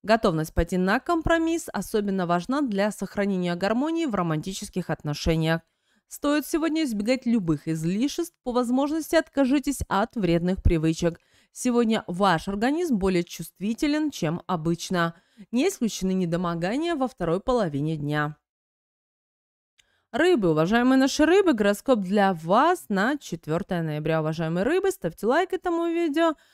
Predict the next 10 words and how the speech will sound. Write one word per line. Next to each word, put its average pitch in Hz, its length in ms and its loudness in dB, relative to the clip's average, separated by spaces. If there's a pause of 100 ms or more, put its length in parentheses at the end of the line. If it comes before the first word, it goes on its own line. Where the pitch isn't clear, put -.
(140)
От - 240 -4
нас 381 220 -4
важная 269 540 6
и 302 40 -2
ценная 165 460 0
для 262 220 2
вас 156 240 -4
информация. 151 680 -4
Уважаемые 165 480 -2
рыбы, 302 400 0